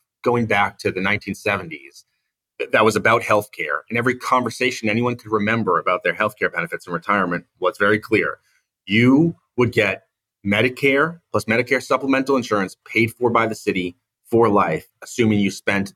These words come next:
the required amount of time working for the city to earn those benefits. And people relied on those promises. Uh, you know, people chose their doctors. They chose where they would live. They made financial decisions based on the understanding that they weren't gonna have to pay for their own health insurance. And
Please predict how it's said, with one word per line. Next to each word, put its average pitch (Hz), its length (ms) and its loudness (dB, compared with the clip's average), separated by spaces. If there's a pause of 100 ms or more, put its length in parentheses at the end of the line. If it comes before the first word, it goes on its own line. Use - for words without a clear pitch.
the 104 80 0
required 104 480 2
amount 92 220 0
of - 80 -10
time 95 300 -2
working 95 240 -4
for 95 140 -6
the 92 60 -8
city - 340 0 (240)
to - 80 -2
earn 110 120 0
those 98 160 0
benefits. - 540 -4 (420)
And 117 120 0
people 160 180 4
relied 156 300 4
on 131 80 2
those 95 140 0
promises. 87 460 -4 (120)
Uh, 107 60 0
you 104 200 0
know, 98 100 0
people 127 560 0
chose 127 360 0
their 120 140 2
doctors. 110 540 0
They 95 120 -2
chose 110 320 0
where 110 120 2
they 110 140 2
would 104 180 -2
live. 98 440 0 (400)
They 107 200 2
made 110 300 0
financial 117 420 0
decisions 85 480 -8
based 95 260 -6
on 101 80 0
the 101 80 0
understanding 101 340 -2
that 92 120 -6
they 104 80 0
weren't 101 200 -2
gonna 92 140 -4
have 95 120 -4
to - 80 -20 (100)
pay 110 200 0
for - 100 -12
their 101 140 -2
own 107 100 0
health 90 220 -4
insurance. - 500 -10 (460)
And 120 460 2